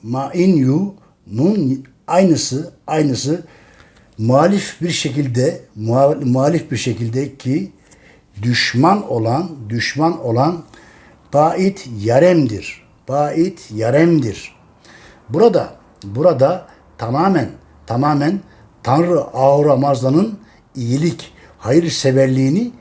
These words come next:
hayırseverliğini kullanmıştır. Kullanmıştır. Tekrar okuyacağız arkadaşlar.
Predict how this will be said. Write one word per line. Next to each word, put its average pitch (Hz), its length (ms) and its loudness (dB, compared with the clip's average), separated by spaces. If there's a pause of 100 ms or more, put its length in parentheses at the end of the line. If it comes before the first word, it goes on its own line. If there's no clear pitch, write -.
(240)
hayırseverliğini 147 840 0
kullanmıştır. 113 880 -2 (180)
Kullanmıştır. 123 840 0 (1400)
Tekrar 143 220 4
okuyacağız 143 220 2
arkadaşlar. 131 360 0